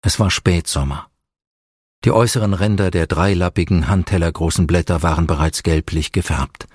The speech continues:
Bald würden sie abfallen und später die Äste von Schnee bedeckt sein.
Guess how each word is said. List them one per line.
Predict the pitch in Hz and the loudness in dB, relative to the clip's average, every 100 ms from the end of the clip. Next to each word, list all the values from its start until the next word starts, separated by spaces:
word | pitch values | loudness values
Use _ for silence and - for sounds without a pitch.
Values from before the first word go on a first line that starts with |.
| - _ _ _ _ _ _ | -20 _ _ _ _ _ _
Bald | - 76 - | 0 0 0
würden | 78 76 | 0 0
sie | 82 | 0
abfallen | 92 - - 82 80 73 71 _ _ _ _ _ | -2 -4 -2 0 2 0 -4 _ _ _ _ _
und | - 71 | -4 -4
später | - 82 76 80 | 0 0 0 0
die | 87 | 0
Äste | - 80 - | -2 -4 -2
von | - 87 | 0 0
Schnee | - 76 67 | 0 -2 0
bedeckt | 69 73 - | -2 -2 -4
sein. | - 71 71 | -4 -2 -2